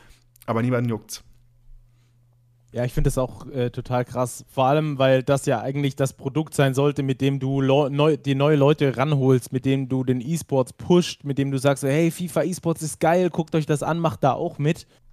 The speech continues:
Speaker 2: Also da geht's ja einfach um Außendarstellung. Und darauf hat <laughs> E A scheinbar keinen Bock oder ich weiß es nicht genau. Also gerade diese Außendarstellung ist für mich,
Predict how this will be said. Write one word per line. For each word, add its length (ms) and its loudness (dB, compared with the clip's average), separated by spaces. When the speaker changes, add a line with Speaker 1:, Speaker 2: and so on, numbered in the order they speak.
Speaker 2:
Also 300 0
da 140 0
geht's 180 -2
ja 60 6
einfach 160 2
um 100 -4
Außendarstellung. 840 0
Und 120 -6
darauf 220 0
hat 240 -4
<laughs> 480 -4
E 160 -4
A 160 2
scheinbar 320 0
keinen 160 -2
Bock 220 2
oder 120 2
ich 120 -2
weiß 180 4
es 100 -2
nicht 200 -2
genau. 260 -2
Also 340 -4
gerade 280 0
diese 260 2
Außendarstellung 840 0
ist 260 -4
für 100 -2
mich, 380 -4